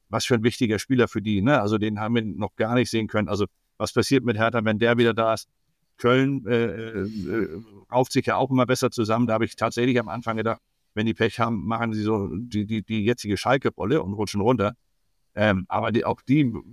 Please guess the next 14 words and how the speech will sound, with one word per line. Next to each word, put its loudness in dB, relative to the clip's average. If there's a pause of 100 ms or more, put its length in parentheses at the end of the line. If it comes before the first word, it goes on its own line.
behalte 2
ich 0
oben. 0
Also 2
ich 2
sehe 6
sieben, 0
acht -4
Mannschaften 0
tatsächlich, 2
die, 2
die, 4
äh, -4
oben 2